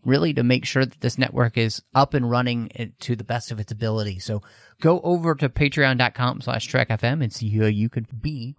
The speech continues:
part of the team and make sure that we can keep this network going. So, uh,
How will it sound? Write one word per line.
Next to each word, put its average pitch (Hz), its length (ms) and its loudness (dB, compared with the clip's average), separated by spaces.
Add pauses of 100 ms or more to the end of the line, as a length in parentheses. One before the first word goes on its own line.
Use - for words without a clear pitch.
part 110 280 0
of 113 100 -4
the 110 80 -4
team 135 360 -4 (420)
and 110 100 0
make 117 160 4
sure 123 240 2
that 120 120 2
we 117 100 2
can 120 160 0
keep - 240 -2
this - 160 -8
network 139 360 -8
going. 147 360 -6
So, 110 340 2 (1040)
uh, 185 200 -2